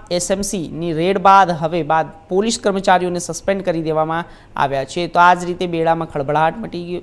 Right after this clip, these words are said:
મચી ગયો છે. પી એસ આઈ ઝાકિર હુસેન કછોટ અને એ એસ આઈ મગનભાઈ સોલંકીને ફરજ પર બેદરકારી બદલ કરાયા સસ્પેન્ડ. પોલીસ વડા ગિરીશભાઈ પંડ્યા દ્વારા ફરજમાં બેદરકારી દાખવવા બદલ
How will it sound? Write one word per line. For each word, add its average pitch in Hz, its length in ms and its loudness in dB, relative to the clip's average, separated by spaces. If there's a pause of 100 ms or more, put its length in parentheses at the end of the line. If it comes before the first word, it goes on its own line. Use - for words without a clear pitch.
મચી 170 360 -8
ગયો 175 180 -6
છે. 196 100 -2 (400)
પી 208 160 4
એસ 220 120 -2
આઈ 226 180 6 (380)
ઝાકિર 185 320 4
હુસેન 214 360 -2 (320)
કછોટ 180 460 2 (120)
અને 175 140 -2 (180)
એ 190 140 -4
એસ 185 160 -4
આઈ 190 200 0 (120)
મગનભાઈ 185 440 -4
સોલંકીને 170 580 -8 (100)
ફરજ 170 340 -6
પર 165 200 -4
બેદરકારી 160 540 -2
બદલ 151 280 -2
કરાયા 143 460 -2
સસ્પેન્ડ. 214 340 2 (340)
પોલીસ 220 320 0
વડા 208 280 6
ગિરીશભાઈ 170 480 -6
પંડ્યા 170 320 -4
દ્વારા 170 320 0
ફરજમાં 160 500 -6
બેદરકારી 151 560 -2 (120)
દાખવવા 165 440 -4
બદલ 170 240 -2